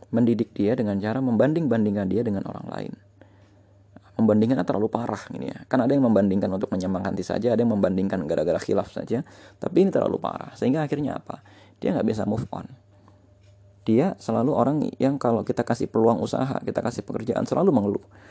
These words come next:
Wah, kalau itu nggak bisa, ini "Eh, ini nggak laku ntar.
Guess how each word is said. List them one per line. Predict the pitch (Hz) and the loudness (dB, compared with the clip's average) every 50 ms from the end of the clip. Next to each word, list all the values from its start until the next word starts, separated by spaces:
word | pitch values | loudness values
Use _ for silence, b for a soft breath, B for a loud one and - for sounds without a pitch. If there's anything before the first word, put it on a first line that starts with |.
| B B B B B B | B B B B B B
Wah, | - 120 117 101 | -8 -6 -6 -4
kalau | - - 107 104 | -2 0 2 2
itu | 107 104 127 | 2 2 2
nggak | 123 101 92 98 | 2 2 2 0
bisa, | 113 113 - 143 143 139 131 - - | -2 -2 -2 -4 -4 -4 -4 -4 -6
ini | 127 135 131 135 131 120 113 B B B B B B B B B - | -4 -4 -2 -2 -2 -4 -6 B B B B B B B B B -8
"Eh, | - 110 104 101 95 - - - - - - 58 - | -4 -4 -2 -2 -2 -2 -4 -6 -6 -8 -8 -4 -2
ini | 123 123 120 127 | 0 0 2 2
nggak | 104 92 92 | 2 2 0
laku | 107 117 117 - 127 127 120 | 0 -2 -2 0 0 0 0
ntar. | - 131 120 120 113 - - - | 0 0 -2 -2 -2 -6 -10 -10